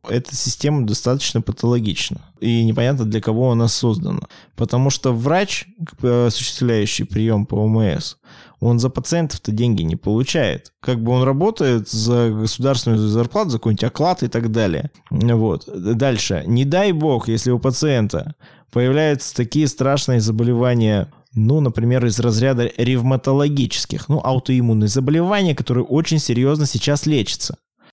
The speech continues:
Тогда нужны очень дорогие препараты. А потом появляется слово «квота». А какого черта человек, а, один человек с, с полисом О М С и второй человек с точно таким же полисом О М С должны делить квоту?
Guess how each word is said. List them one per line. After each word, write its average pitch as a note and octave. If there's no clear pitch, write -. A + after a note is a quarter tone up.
Тогда A2
нужны C#3
очень B2+
дорогие G#2+
препараты. D#3+
А G2
потом G#2
появляется A#2
слово A2+
«квота». D#3
А -
какого D3+
черта B2+
человек, A#2
а, F#2+
один C3
человек G2+
с, -
с -
полисом A2
О A2
М A2+
С D3+
и A#2+
второй C3
человек G#2
с -
точно A2+
таким A2
же G#2+
полисом A2
О G2
М G#2
С -
должны G#2+
делить A2+
квоту? F#3